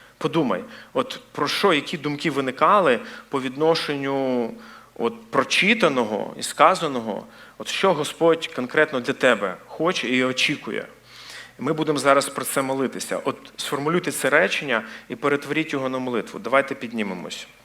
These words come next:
Отець наш Небесний, ми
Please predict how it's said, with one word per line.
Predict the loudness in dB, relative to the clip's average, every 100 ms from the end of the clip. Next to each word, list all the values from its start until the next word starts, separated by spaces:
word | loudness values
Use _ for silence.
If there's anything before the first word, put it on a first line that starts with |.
| _ _ _ _ _ _ _ _ _ -20 -20 -20 _ _ _ _ _ _ _ _ _ _ _ _ _ _ _ _ -20 _ _ -12
Отець | 0 0 2
наш | 0 0
Небесний, | 0 4 4 2 -4
ми | -2 0 0